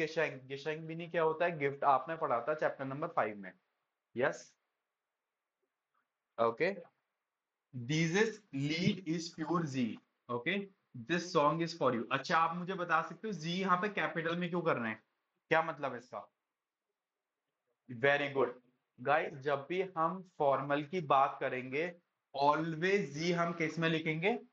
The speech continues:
कैपिटल में। अच्छा गाइस, आप एक चीज नोटिस करिए, अभी मैंने बोला था अगर कैपिटल लिखना है तो accusative का भी कैपिटल लिखना है। यस, ये कैपिटल, accusative में कैपिटल, अगर हमारा दे की बात हो रही है स्मॉल में,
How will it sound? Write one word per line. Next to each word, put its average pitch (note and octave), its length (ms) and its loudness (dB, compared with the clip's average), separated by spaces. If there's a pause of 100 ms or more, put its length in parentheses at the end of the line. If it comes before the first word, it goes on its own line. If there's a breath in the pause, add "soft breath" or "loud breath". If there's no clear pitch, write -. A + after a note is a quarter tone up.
(640)
कैपिटल E3+ 480 4
में। A2+ 200 -4 (300)
अच्छा D3 220 0
गाइस, G3 260 6
आप F#3 240 4
एक D#3 140 -8
चीज F#3 140 -2
नोटिस E3+ 360 -4
करिए, G2+ 340 -2 (1500)
अभी C#3+ 200 2
मैंने F3 320 2
बोला D#3 320 2
था F#3 100 2 (120)
अगर D#3 160 2 (120)
कैपिटल D#3+ 360 0
लिखना E3 320 -4
है E3+ 100 0
तो - 80 0 (120)
accusative E3+ 540 -2
का G#3 100 4
भी G3+ 100 -2
कैपिटल F#3 380 2
लिखना C#3 340 0
है। G#2+ 120 -4 (240)
यस, G2+ 280 0 (840)
ये C#3+ 180 -2
कैपिटल, F3 560 0 (600)
accusative C#3+ 600 2
में D#3+ 180 0
कैपिटल, E3 520 0 (440)
अगर D3 220 4
हमारा F3 400 2
दे D3+ 340 4
की F3 160 2
बात E3 260 4
हो E3 80 0
रही E3 100 0
है F#3 60 -2
स्मॉल D#3+ 400 0
में, G3+ 280 0